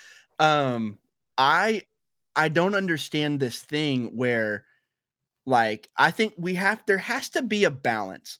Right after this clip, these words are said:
Like, I don't think that we need to always be, like, trying to critique everything and, like, always look for the bad, always look for the faults. Like, even when I was watching the Book of Boba Fett,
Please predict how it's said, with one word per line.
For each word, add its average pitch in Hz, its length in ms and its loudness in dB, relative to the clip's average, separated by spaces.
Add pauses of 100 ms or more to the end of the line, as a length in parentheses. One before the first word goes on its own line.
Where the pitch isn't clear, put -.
(100)
Like, 135 280 0 (580)
I 196 180 6
don't 262 320 -2
think 180 400 -4
that 147 420 0 (140)
we 156 220 -4
need 165 260 -4
to 143 300 0 (100)
always 151 400 0
be, 135 260 0
like, 123 180 -6
trying 151 300 -4
to 135 80 -10
critique 135 520 -6
everything 117 800 -6
and, 120 220 -4
like, 117 320 -4
always 131 520 0
look 123 260 -4
for 131 140 -2
the 113 100 -6
bad, 101 420 -2
always 127 340 -2
look 123 220 -4
for 127 140 -4
the 113 120 -6
faults. 107 460 -2
Like, 139 180 -2
even 180 320 0
when 143 140 0
I 180 40 4
was 180 100 0
watching 165 280 0
the 135 80 0
Book 135 200 0
of 120 60 -4
Boba 127 280 2
Fett, 95 260 -4